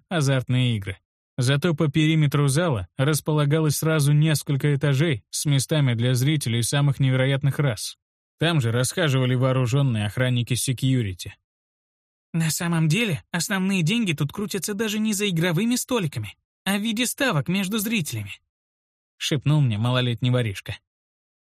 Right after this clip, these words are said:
Игровой зал отгорожен от зрительских рядов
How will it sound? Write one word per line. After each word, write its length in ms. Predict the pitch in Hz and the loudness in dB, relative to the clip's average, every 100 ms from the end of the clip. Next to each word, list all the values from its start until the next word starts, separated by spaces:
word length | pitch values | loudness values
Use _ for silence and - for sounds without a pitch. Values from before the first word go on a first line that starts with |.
| _ | _
Игровой 440 | 160 147 156 180 | 0 2 2 2
зал 200 | 147 170 | 2 0
отгорожен 500 | 147 127 135 151 139 | 0 0 0 2 2
от 100 | 131 | 2
зрительских 600 | 127 156 151 147 - 127 | 0 -2 -2 -4 -4 -4
рядов 380 | 139 131 190 - | -2 -2 -2 -6